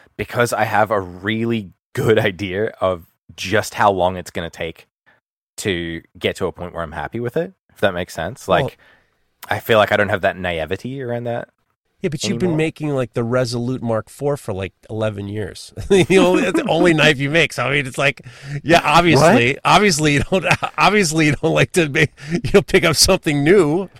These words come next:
Speaker 1: No, actually, it's, it's, well, yeah, thanks, Jeff. Uh,
Speaker 2: <laughs>
Speaker 1: no, the, the Resolute, I mean, you and I have talked about this before, but the, the reason that I do the Resolute and have been doing it for so many years is just because I'm not,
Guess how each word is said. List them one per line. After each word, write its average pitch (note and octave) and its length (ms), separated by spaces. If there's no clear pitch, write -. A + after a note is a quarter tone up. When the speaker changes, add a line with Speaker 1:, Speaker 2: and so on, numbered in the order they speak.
Speaker 1:
No, D4 140
actually, D4+ 400
it's, - 300
it's, - 380
well, F#2 320
yeah, C#3 260
thanks, G3 400
Jeff. - 340
Uh, B2+ 360
Speaker 2:
<laughs> - 40
Speaker 1:
no, A2+ 260
the, D#3+ 300
the G3 140
Resolute, E3+ 500
I B2+ 40
mean, G3+ 180
you G4 100
and B3 100
I A#2+ 40
have A2 100
talked G2 200
about E2 140
this - 120
before, E2 300
but F2+ 140
the, A#2+ 200
the B2 120
reason C#3+ 600
that G#2+ 100
I G#2 80
do G2+ 200
the F#2+ 80
Resolute F2 520
and E2+ 320
have A2+ 300
been F#2+ 140
doing E2 180
it D#2 100
for - 80
so F2 140
many D#2+ 180
years E2+ 280
is F2+ 160
just - 200
because E3+ 300
I'm A#2+ 220
not, G3 320